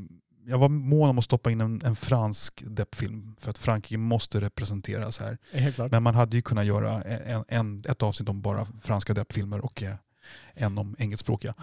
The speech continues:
Speaker 2: Det blir ju väldigt bra diversitet på de här filmerna, kan vi säga.
Speaker 1: Ja.
Speaker 2: Nationell diversitet.
Speaker 1: Ja,
Speaker 2: Mm.
Speaker 1: tack. Ja, jo, det är fyra olika nationaliteter,
Speaker 2: Helt
Speaker 1: tror du mig?
Speaker 2: korrekt.
Speaker 1: Yes. Tänkte
Speaker 2: Ja.
Speaker 1: jag inte ens på.
Speaker 2: Ja.
Speaker 1: Eh, sen har vi då en, en film
Speaker 2: Tre,
Speaker 1: av
Speaker 2: tre olika världsdelar.
Speaker 1: Precis. Eh, sen har vi då, ehm,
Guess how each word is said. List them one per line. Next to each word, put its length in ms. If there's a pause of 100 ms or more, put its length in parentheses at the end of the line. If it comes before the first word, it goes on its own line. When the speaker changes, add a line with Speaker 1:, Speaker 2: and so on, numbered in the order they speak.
Speaker 2:
Det 100
blir 160
ju 60
väldigt 560
bra 140
diversitet 840
på 180
de 120
här 100
filmerna, 380
kan 100
vi 60
säga. 260
Speaker 1:
Ja. 160
Speaker 2:
Nationell 440
diversitet. 400
Speaker 1:
Ja, 240 (200)
Speaker 2:
Mm. 80
Speaker 1:
tack. 220
Ja, 180
jo, 160
det 260
är 40
fyra 300
olika 280
nationaliteter, 580
Speaker 2:
Helt 120
Speaker 1:
tror 120
du 60
mig? 100
Speaker 2:
korrekt. 220
Speaker 1:
Yes. 240 (180)
Tänkte 200
Speaker 2:
Ja. 20
Speaker 1:
jag 20
inte 80
ens 80
på. 140 (600)
Speaker 2:
Ja. 100
Speaker 1:
Eh, 140
sen 180
har 60
vi 80
då 140
en, 320
en 120
film 200
Speaker 2:
Tre, 40
Speaker 1:
av 80
Speaker 2:
tre 180
olika 240
världsdelar. 520 (220)
Speaker 1:
Precis. 600 (800)
Eh, 160 (100)
sen 200
har 80
vi 80
då, 240 (120)
ehm, 600